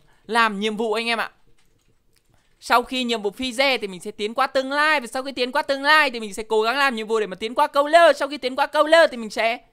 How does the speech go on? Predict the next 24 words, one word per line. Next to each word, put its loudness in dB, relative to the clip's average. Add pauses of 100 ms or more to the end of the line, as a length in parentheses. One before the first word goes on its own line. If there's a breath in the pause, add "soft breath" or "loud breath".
(180)
mình -6
sẽ 0
đứng -2
ở -2
bên -4
câu 2
lơ 2
luôn -2
anh -8
em -6
ạ. -12 (560 soft breath)
Năm -6
triệu 0
H 4
P, 4
bốn -2
triệu 0
chín -8
rồi, -2
H 0
P -20
đang 2
giảm 2
dần. 0